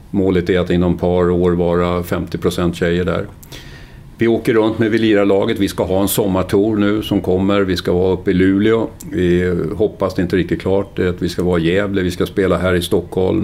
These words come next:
när B P fyller sjuttiofem år. Eh, vi ska till Degerfors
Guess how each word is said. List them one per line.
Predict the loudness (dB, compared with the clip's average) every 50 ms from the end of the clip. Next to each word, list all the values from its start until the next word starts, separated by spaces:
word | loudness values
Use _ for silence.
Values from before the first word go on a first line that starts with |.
| -2 -2
när | -2 -2 -2 -2 -2 -2
B | -2 -2 -2 -2 -4 -4 -2
P | -2 0 0 0 -2 -2 -2 -4 -2 -2
fyller | -2 -2 0
sjuttiofem | -2 -4 -4 -4 -4 -4 -2 -2 0 0 0
år. | 0 0 -2 -4 -6 -14 -20 -20 -20 -20 -20 -20 -20 -20 -20 -20 -20 -18 -6
Eh, | -4 -2 0 0 2 0 0 0 0 0 0 0 -2 -2 -2 -4 -2 -2
vi | -4 -4
ska | -2 -2 -4 -2
till | -2 -2 0
Degerfors | 0 0 0 0 -2 -2 -2 -2 -2 -2 -2 -6 -12 -14